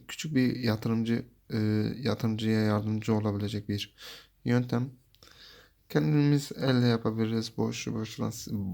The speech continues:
başka sitelere girip, e, farklı farklı, e, mantıklar yürütmeye gerek yok. Dediğim gibi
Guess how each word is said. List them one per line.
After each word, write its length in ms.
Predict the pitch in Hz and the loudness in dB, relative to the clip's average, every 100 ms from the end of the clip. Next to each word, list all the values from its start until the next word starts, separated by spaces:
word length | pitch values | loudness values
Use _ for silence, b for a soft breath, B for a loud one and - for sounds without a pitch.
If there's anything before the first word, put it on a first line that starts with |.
| - - | -10 -12
başka 420 | 151 107 - 123 | -4 -2 0 -2
sitelere 560 | 120 - 110 110 107 107 | -4 -2 0 4 4 2
girip, 420 | 110 113 - - | 0 -2 -6 -10
e, 260 | - 104 | -4 -2
farklı 320 | 101 - 101 - | -2 -4 -6 -6
farklı, 320 | 101 - - - _ | -8 -6 -8 -10 _
e, 40 | - - 113 | -16 -10 -6
mantıklar 440 | 110 107 - 107 104 | -4 -6 -4 -2 0
yürütmeye 500 | 104 101 104 98 95 | 0 -4 -2 0 2
gerek 300 | 107 127 127 | 2 0 0
yok. 240 | 143 - B B B B B _ | -4 -6 B B B B B _
Dediğim 300 | - 170 151 | -2 2 2
gibi 280 | 147 135 139 | 2 2 0